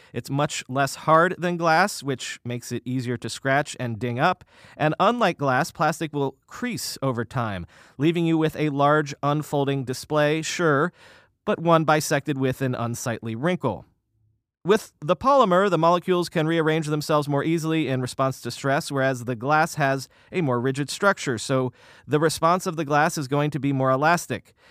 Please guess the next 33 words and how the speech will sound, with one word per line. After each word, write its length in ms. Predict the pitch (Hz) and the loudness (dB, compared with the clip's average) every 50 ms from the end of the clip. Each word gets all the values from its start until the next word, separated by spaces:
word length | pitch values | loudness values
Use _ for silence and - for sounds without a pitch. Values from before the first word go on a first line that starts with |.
| - - - - - - | -20 -20 -20 -20 -8 -2
The 120 | 139 151 160 | -2 -2 -2
structure 460 | - - - 185 165 - - 196 180 | 0 0 2 0 0 2 0 0 2
of 100 | 175 160 | 2 0
the 80 | 160 | 0
glass 400 | 160 160 170 165 170 185 - - - | 0 2 4 4 4 2 0 -4 -6
will 300 | 156 151 165 165 165 160 | -2 2 2 4 2 2
be 220 | 139 156 156 151 | 0 -2 -2 -2
able 260 | - 165 170 160 175 | -2 -2 -2 -2 -4
to 160 | - - 175 165 | -4 -4 -4 -4
recover 540 | 151 160 - - - 214 220 185 156 123 | -4 -4 -6 -4 -4 -2 0 0 0 0
after 260 | - 127 127 - 139 131 | 0 -2 -2 -2 -4 -4
the 100 | 131 139 | -4 -4
deformations," 920 | 127 143 143 - - 147 143 160 180 190 - - 147 113 104 95 85 - | -4 -4 -6 -4 -2 -2 0 0 0 -2 -2 -2 -4 -4 -4 -6 -8 -10
end 200 | - 120 113 113 | -8 -8 -8 -8
quote. 360 | - - 104 85 71 - - - - _ _ _ _ _ _ _ _ _ _ _ _ _ _ 107 | -8 -8 -10 -10 -10 -16 -20 -20 -20 _ _ _ _ _ _ _ _ _ _ _ _ _ _ -10
That 180 | 120 117 - | -8 -8 -6
was 320 | - 113 104 101 92 - - _ _ _ _ _ _ _ _ _ - | -6 -8 -8 -8 -10 -12 -16 _ _ _ _ _ _ _ _ _ -4
John 260 | 110 143 143 139 131 | 0 2 2 2 2
Mauro, 460 | 127 131 139 147 147 131 113 98 90 | 2 2 2 4 4 2 2 0 -2
a 120 | 87 - 98 | -4 -6 -8
professor 440 | - - 113 - 151 131 - - 98 | -8 -8 -6 -4 -4 -4 -4 -4 -6
of 100 | 110 104 | -6 -6
materials 500 | 110 110 - - - 143 131 127 120 - | -6 -8 -8 -6 -4 -2 -2 -2 -4 -4
science 440 | - - 123 120 120 123 131 - | -6 -4 -4 -4 -4 -6 -6 -8
and 160 | - 117 113 110 | -8 -8 -6 -6
engineering 500 | 113 110 101 107 110 113 120 123 123 90 | -6 -6 -6 -6 -6 -4 -4 -4 -6 -6
at 140 | 104 - | -8 -8
Penn 160 | - 131 123 120 | -6 -6 -6 -6
State 240 | - - 120 110 | -6 -6 -6 -4
University. 500 | 117 127 113 110 147 156 - - 107 95 | -4 -4 -2 -2 -2 -2 -2 -4 -8 -8
But 180 | 90 95 123 107 | -6 -6 -6 -2
guess 220 | - 160 190 - | -2 -2 -2 0
what? 420 | 147 165 196 233 196 202 - - | 2 4 4 6 6 4 2 -2